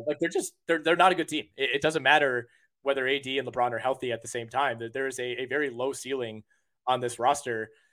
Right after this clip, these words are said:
I, I do agree, though, that th-, if nothing else, they position themselves better to compete next year, assuming LeBron and A D are still there. But, um, y-, you're still talking about a, a pretty major missed opportunity. I think it,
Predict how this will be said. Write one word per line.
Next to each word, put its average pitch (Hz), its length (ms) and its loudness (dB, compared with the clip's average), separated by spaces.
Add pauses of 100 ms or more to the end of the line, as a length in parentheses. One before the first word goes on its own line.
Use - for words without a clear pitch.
(180)
I, 151 100 6
I 165 100 8
do 196 160 -2
agree, 170 220 2
though, 156 280 4
that - 260 -2
th-, 156 140 -6 (180)
if 151 120 -4
nothing 185 240 2
else, 151 220 0
they 139 140 -4
position 139 380 -6
themselves 127 380 -4
better 123 200 -4
to 120 120 -16
compete 127 340 -14
next 117 260 -4
year, 156 240 0 (340)
assuming 139 300 -4
LeBron 131 320 2
and 127 100 -4
A 131 100 -2
D 131 340 -8 (280)
are 131 100 2
still 135 260 0
there. 131 280 2
But, 123 340 -2 (340)
um, 110 320 -4
y-, 143 140 -12
you're 156 80 -4
still 190 180 0
talking 160 280 2
about 139 180 2
a, 127 60 -2 (120)
a 123 40 -8
pretty 131 540 -6 (300)
major 135 320 0
missed 127 240 -4
opportunity. 123 520 -2
I 101 160 -6
think 120 260 -8
it, 113 200 -10